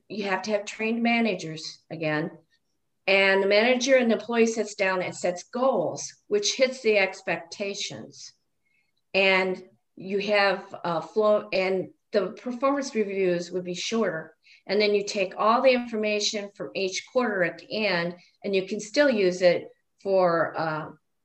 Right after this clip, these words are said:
pay raises or whatever you want, but you have more data. So with that in mind, um, you know, y-, you have to set up your own rhythm. You have to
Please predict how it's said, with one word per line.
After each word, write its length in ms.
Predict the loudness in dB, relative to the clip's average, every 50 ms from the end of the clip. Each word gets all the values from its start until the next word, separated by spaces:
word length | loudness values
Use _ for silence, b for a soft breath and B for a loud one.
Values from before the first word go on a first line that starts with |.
| _ _ _ -12
pay 240 | -4 -2 0 2 2
raises 520 | 2 2 2 0 0 -2 -4 -4 -4 -4
or 80 | -4 -2
whatever 300 | -2 0 0 0 -2 -2
you 140 | -4 -6 -4
want, 420 | -2 0 0 2 2 2 0 -2 B B B B B 0
but 180 | 2 2 2
you 60 | 2
have 320 | 2 4 6 6 6 4 2
more 320 | 0 0 0 -2 -4 -2 0
data. 480 | 2 4 4 4 2 -2 -6 -8 -12 -18 _ _ _ _ _ _ _ _ _ _ _ _ _ -20 _ -10
So 160 | -2 2 4
with 200 | 4 4 6 6
that 200 | 6 6 6 6
in 180 | 6 6 6 4
mind, 560 | 4 4 4 4 4 4 4 2 0 -2 -4 -8 -12 _ _ _ _ _ _ _ -2
um, 680 | 0 2 4 4 4 2 2 0 -2 -4 -6 -8 -12 _ _ _ _ _ _ _ _ _ _ _ _ _ _ _ _ _
you 160 | -2 0 2
know, 140 | 4 4 4
y-, 280 | 4 2 2 0 -4 -8 -6
you 160 | -2 -2 0
have 340 | 0 2 4 4 4 2 0
to 80 | -4 -10 -12
set 280 | -12 -10 -4 0 2 2
up 180 | 2 2 0 0
your 160 | -2 -2 -2
own 60 | -2
rhythm. 260 | 0 0 0 0 0
You 160 | -2 -2 -2
have 160 | -2 -2 -2 -4
to 100 | -6